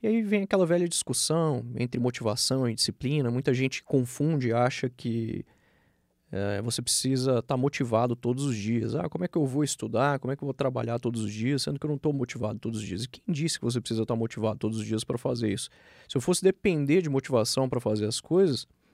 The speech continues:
eu estaria enrolado, assim como todas as outras pessoas. A motivação, ela é algo momentâneo, é algo fugaz, é algo que muitas vezes ela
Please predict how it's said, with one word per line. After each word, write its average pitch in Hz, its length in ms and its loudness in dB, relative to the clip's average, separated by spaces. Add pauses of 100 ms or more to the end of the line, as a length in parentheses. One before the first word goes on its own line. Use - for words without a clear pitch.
(120)
eu - 60 -8
estaria 185 260 2
enrolado, 214 480 2
assim 143 160 -2
como 185 180 -4
todas 226 280 0
as 160 140 2
outras 135 280 2
pessoas. 104 520 -2 (1300)
A - 80 0
motivação, 160 800 4 (400)
ela 123 760 2
é 143 120 -2
algo 151 240 2
momentâneo, 151 760 0
é - 20 -2
algo 123 180 0
fugaz, 127 960 0
é 127 60 -4
algo 131 200 0
que - 120 -8
muitas 143 420 0
vezes 135 560 0 (340)
ela 123 840 2